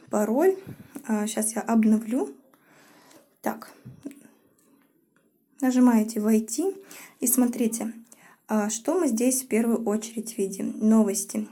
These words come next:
Обязательно смотрите тоже новости. А, разные подарки, акции компании объявляют, чтобы вы были в курсе событий.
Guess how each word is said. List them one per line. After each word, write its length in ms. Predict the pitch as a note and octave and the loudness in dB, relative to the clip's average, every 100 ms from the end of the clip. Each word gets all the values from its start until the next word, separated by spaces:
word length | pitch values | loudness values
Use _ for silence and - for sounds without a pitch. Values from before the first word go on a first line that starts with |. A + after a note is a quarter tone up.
| - | -8
Обязательно 420 | A3+ A3 G#4 E4 C#4+ | -2 0 0 2 0
смотрите 440 | A#3+ A#3 B3+ A3 | 0 0 -2 -4
тоже 300 | - G#3+ A3 | -2 -2 0
новости. 640 | G#3+ C4+ F4+ - - C#4+ C#4 - - - - | 2 4 2 -2 0 0 0 -8 -20 -20 -10
А, 340 | - G#3 G3+ | -4 -2 0
разные 760 | A3 B3 A#3 A3 G#3 F#3+ F#3+ - - - - _ _ _ _ - | 0 0 4 4 4 0 -4 -6 -10 -20 -20 _ _ _ _ -4
подарки, 680 | A#3 A3+ A#3+ A#3 A#3+ - G3+ | 0 2 4 2 0 -4 -4
акции 440 | A3 A#3+ A#3 - | -2 -2 -4 -4
компании 560 | A#3 A3 A3 A3 G#3+ G#3+ | 0 4 4 4 4 4
объявляют, 500 | G3+ G#3 G3+ A3 D4+ | 2 0 2 2 2
чтобы 300 | - A3 G#3+ | 0 0 0
вы 160 | A3 B3 | 2 0
были 280 | A3+ A3 | 2 2
в 140 | G#3 - | 2 -2
курсе 320 | A3+ A3 - | -2 -2 0
событий. 720 | - G#3 G3+ G#3+ G#3 - - | -2 -2 0 -2 -2 -6 -8